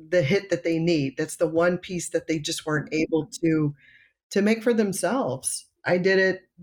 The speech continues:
actually just the other day with a client. Her ex had st-, had begun dating a, a less attractive woman,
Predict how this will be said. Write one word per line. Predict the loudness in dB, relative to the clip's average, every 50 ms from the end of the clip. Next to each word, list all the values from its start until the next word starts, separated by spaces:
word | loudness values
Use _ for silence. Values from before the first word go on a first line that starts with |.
| -20 _ -18 -14 -10
actually | -8 -8 -8 -6 -6 -4 -4 -2
just | -2 -4 -4 -2
the | 0 0
other | 2 2 2
day | 2 2 4
with | 4 4 2 2
a | 0
client. | -2 0 0 2 2 4 2 0 0 -4 _ -20 -20 -20 -18 -18 -18 -20 -20 _
Her | -6 -2 0 2 2 4 4 4 4 4 2 2 0 -4 -6 -14 _ _ -2
ex | -2 0 0 -2 -4 -6 -6 -6 -6 -8 -12 _ _ _ _ _ _ _ _ _ _ _ -16 -8
had | -6 -4 -2 0 0 0 0 -2 -6 -14 _ _ _ -10
st-, | -6 -4 -4 -4 -4 -4 -4 -2 -2
had | 0 0 0 0
begun | 0 0 0 0 0 2
dating | 2 2 2 2 2 2
a, | 0 0 0
a | 0 2
less | 2 2 2 0 -2 -4
attractive | -8 -4 -2 -2 -2 -2 -2 -4 -4 -2 0
woman, | -2 -2 0 -2 -4 -6 -8